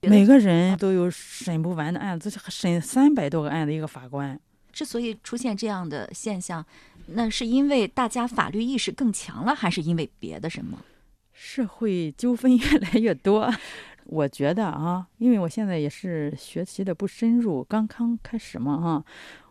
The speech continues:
Speaker 2: 我觉得如果有更多的人学习传统文化，呃，遇到问题的时候，大家会容易达成共识。
Speaker 1: 哦。
Speaker 2: 嗯，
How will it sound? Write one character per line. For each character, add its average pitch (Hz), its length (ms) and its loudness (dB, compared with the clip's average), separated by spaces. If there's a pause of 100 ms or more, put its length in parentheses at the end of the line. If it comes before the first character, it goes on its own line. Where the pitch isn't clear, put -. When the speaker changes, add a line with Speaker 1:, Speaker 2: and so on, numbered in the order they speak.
(100)
Speaker 2:
我 180 100 0
觉 226 160 2
得 302 100 4
如 247 160 2
果 254 120 4
有 143 120 2
更 220 300 4
多 247 180 2
的 214 80 2
人 143 240 -2
学 170 140 -6
习 160 140 -8
传 160 200 -4
统 165 140 -2
文 120 180 -4
化， 147 320 -4 (600)
呃， 151 200 2
遇 185 140 0
到 170 160 4
问 196 240 8
题 147 160 -4
的 139 100 -4
时 - 140 -10
候， 139 220 -6
大 185 180 -6
家 180 240 -4
会 160 240 -4
容 151 320 4
易 175 140 2
达 143 160 -4
成 165 160 -4
共 165 180 -2
识。 - 360 -10 (420)
Speaker 1:
哦。 170 500 -14
Speaker 2:
嗯， 156 320 2